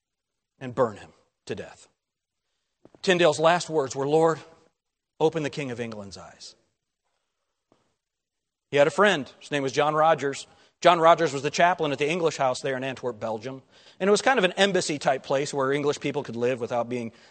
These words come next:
molested by the, the local government. And he had been a friend to, to Tyndale,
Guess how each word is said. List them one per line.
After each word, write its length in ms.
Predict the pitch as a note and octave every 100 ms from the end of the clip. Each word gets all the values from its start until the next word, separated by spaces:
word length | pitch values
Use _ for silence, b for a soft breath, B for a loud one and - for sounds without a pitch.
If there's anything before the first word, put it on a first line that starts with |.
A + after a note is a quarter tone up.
| b
molested 480 | C3+ C3+ C3 - C#3
by 140 | A#2+ A2+
the, 180 | A2 G#2+ _ -
the 100 | A#2
local 280 | B2 A#2+
government. 460 | A2+ G#2+ G#2+ A2 A2+ _ _ _ _ _ _ _ _ _
And 140 | D#3+
he 80 | G#3+
had 120 | G#3
been 140 | G3 G3
a 60 |
friend 420 | - G3+ F#3+ D3 - -
to, 340 | D3 B2+ A2 _ _ _ _ _ _ _
to 260 | - C3 A#2 -
Tyndale, 480 | C#3+ A#2+ A#2 B2